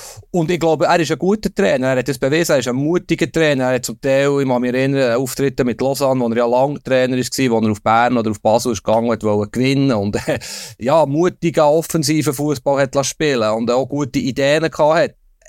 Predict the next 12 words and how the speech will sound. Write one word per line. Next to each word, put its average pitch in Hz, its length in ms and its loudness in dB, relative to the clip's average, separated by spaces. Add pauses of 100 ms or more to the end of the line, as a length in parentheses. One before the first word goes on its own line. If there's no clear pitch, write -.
(100)
Ich 156 180 0
glaube 147 300 0
einfach, 160 240 -2 (320)
das 160 120 0
ist 107 100 -8
nicht 147 160 -2
das, - 100 0
was 131 100 -2
Basel 143 280 0
im 135 60 0
Moment 135 300 0
braucht. 190 340 -2